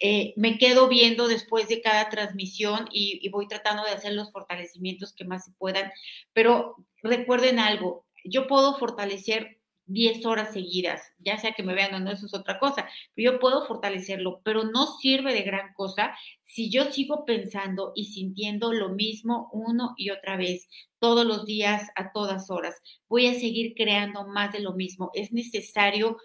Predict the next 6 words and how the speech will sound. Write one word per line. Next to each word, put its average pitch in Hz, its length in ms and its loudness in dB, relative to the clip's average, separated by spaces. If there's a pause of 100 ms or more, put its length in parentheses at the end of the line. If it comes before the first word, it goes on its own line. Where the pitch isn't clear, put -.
(160)
una 254 320 4
participación 202 1040 -2
voluntaria, 240 920 4 (120)
consciente 226 640 2
y 190 180 -2
cuidadosa 269 720 0